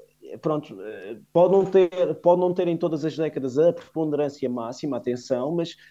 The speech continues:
Speaker 2: eh, porque houve aí, por exemplo, a década de noventa, o An-, o Anderlecht, tipo, claramente, tipo, dominou a década de
Speaker 1: Exatamente.
Speaker 2: oitenta,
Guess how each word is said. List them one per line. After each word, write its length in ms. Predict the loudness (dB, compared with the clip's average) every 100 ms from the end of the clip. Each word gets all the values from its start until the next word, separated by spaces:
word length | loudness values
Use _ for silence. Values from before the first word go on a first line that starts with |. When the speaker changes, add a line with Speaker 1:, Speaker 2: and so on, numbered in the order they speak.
| _ _
Speaker 2:
eh, 500 | 0 2 4 2 -2
porque 220 | -8 -2 0
houve 160 | 2
aí, 320 | 0 0 -4 -8 -14
por 120 | -12 -8
exemplo, 180 | -6
a 40 | -6
década 240 | -2 -2
de 40 | 0
noventa, 300 | 0 0 -2
o 40 |
An-, 160 | -2 -2
o 300 | -2 -2 -2
Anderlecht, 460 | 2 2 0 -2
tipo, 200 | -8 -16
claramente, 440 | _ -4 -2 -6 -8
tipo, 120 | -10
dominou 520 | -4 -2 0 2 2
a 40 | 2
década 320 | 0 0 -2
de 120 | -2
Speaker 1:
Exatamente. 120 | -4
Speaker 2:
oitenta, 460 | 0 0 0 -4